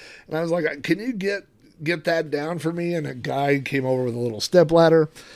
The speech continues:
and he got it down, and then he started getting the other one. I go, "No, no, no, just, just the one." And he said, "Well, you know, they're, like,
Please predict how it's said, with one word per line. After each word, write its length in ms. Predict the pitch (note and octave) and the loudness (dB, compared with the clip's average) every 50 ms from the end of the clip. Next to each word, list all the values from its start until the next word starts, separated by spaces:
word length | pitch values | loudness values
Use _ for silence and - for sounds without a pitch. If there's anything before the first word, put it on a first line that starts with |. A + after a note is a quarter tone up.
| - - - _ _ - | -20 -20 -20 _ _ -6
and 460 | B2+ C3 B2+ B2+ B2 B2 B2 A#2 A#2+ | -4 -2 0 0 0 0 -2 -4 -4
he 320 | - A2 A2 B2+ A#2 A2+ | -4 -2 0 0 0 0
got 300 | A2+ A#2 C3 C3 C3+ C3+ | 0 0 2 4 4 4
it 100 | C3+ C3 | 4 4
down, 240 | C3 C3+ C3 C3 C3+ | 4 2 4 4 2
and 80 | C3 C3 | 2 2
then 80 | C3 | 2
he 100 | C3 B2+ | 2 2
started 380 | A#2 - - D#3+ C#3 C3+ F#3+ D3 | 2 4 4 4 6 6 4 4
getting 180 | C#3+ C3 C3 | 4 4 4
the 100 | C3 C3 | 6 4
other 160 | B2+ B2+ C3 B2+ | 4 4 4 2
one. 80 | B2+ | 2
I 60 | C3+ | 0
go, 120 | B2+ A#2+ C3 | 0 -2 0
"No, 240 | D3 F3+ G#3+ G#3+ F#3+ | 2 4 6 8 8
no, 60 | F#3 | 8
no, 60 | E3 | 8
just, 360 | C#3 D#3+ - - E3 D#3+ D3 C#3+ | 6 6 4 2 2 0 0 0
just 240 | C#3+ D#3 D3 - | 0 0 2 4
the 80 | E3 D#3+ | 4 4
one." 420 | C#3+ C#3+ C#3 B2+ A2+ G#2 G2 - - _ - - - - - - - - _ _ _ _ - | 6 6 2 2 -2 -4 -6 -8 -10 _ -20 -20 -20 -20 -20 -20 -20 -20 _ _ _ _ 2
And 240 | D3 D3 D3 C#3+ C3+ | 4 6 6 6 4
he 160 | C#3 C#3+ C#3 | 4 2 2
said, 380 | - - D3 B2 - D3+ - _ _ _ _ _ _ _ _ _ _ _ _ _ _ _ _ _ _ _ | 2 2 2 2 2 -2 -6 _ _ _ _ _ _ _ _ _ _ _ _ _ _ _ _ _ _ _
"Well, 180 | - B2 D3+ E3 | 2 8 10 10
you 100 | F3 F#3 | 10 10
know, 140 | G#3 G3+ F3+ | 8 8 8
they're, 180 | E3+ D#3+ D3+ | 10 10 10
like, 220 | C#3+ C3+ C3 B2+ | 8 6 2 2